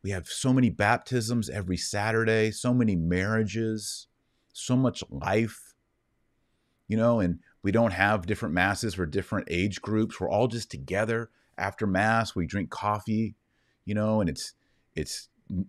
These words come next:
you know, twenty-year-olds talking to eighty-year-olds,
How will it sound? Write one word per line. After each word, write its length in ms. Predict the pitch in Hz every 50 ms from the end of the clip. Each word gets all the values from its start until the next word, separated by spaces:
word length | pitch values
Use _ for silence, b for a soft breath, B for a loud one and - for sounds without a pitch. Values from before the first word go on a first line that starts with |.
| _ _ _
you 140 | - 87 78
know, 180 | 69 - - -
twenty-year-olds 800 | - - 139 143 147 147 139 139 135 139 135 135 131 131 123 -
talking 360 | - - 120 117 120 - 117 107
to 160 | - - 110
eighty-year-olds, 960 | 120 123 120 123 123 123 120 117 120 117 117 120 120 110 - - - - -